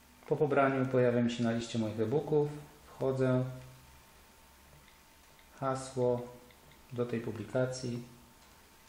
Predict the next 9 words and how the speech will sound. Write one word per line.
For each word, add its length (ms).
No 80
i 40
w 60
tym 120
momencie 260
mam 200
już 160
ją 240
otwartą. 540